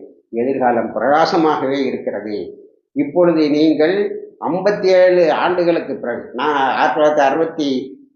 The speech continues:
ஏழு யுத்தத்தை ம-, வச்சு இந்த கணக்கை சொல்றேன்.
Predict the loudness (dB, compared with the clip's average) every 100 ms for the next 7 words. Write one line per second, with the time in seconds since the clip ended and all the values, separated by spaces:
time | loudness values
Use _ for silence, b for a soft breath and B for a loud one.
0 | 0 2 2 2 0 0 0 0 2 2
1 | 0 0 0 0 -2 0 2 2 0 -2
2 | -2 -2 0 0 -2